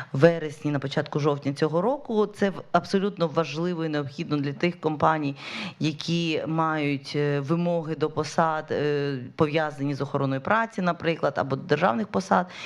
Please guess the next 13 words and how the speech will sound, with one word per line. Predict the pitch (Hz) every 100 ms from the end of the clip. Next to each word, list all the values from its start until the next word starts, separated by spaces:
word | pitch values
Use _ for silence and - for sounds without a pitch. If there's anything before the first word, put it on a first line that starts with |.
| 190 -
і | 165
де | 170
необхідно | 170 160 - 180 170 156 -
чітке | - 160 - - 202
перек-, | 196 - 180 175 170 156
пе-, | 139 - 156 - - 143
перелік | 170 175 165
кваліфікацій. | 165 151 156 143 120 120 -
А | -
також, | - 294 285 247 - - - - - _ _ - - -
е, | 160 156 151
була | 147 170 185
презентована | 185 156 151 143 175 156 151 143